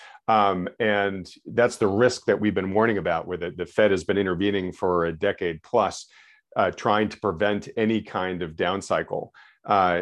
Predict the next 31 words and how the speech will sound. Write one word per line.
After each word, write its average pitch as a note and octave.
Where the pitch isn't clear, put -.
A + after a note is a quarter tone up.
and F#2
that's F#2
sort G2
of E2
the F2
equivalent E2+
of E2
not F2+
letting F2
any E2+
controlled E2
burns A2
happen F2+
in D#2+
a, -
in F#2+
a -
forest -
fire. F2+
Um, F#2+
so -
now G#2+
we're G#2+
at F#2+
risk G2
of F2+
a F2
big G2+
conflagration. F2+
We've F2
already F2+